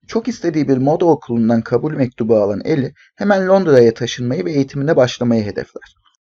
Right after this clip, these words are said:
Ne var ki okul yurdunda bazı sıkıntılar yaşar ve bu sebeple Soho civarında bir oda kiralamaya karar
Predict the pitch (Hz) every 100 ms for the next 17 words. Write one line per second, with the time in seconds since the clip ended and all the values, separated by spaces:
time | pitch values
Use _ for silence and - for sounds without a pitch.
0 | 120 135 202 226 - 147 139 165 147 123
1 | 117 120 117 139 151 147 - 170 165 185
2 | 180 175 160 - 214 - _ _ _ -
3 | 170 214 - 139 127 - 190 - 190 190
4 | 180 143 131 123 113 127 170 180 180 143
5 | 147 - 101 87 71 71 - - 62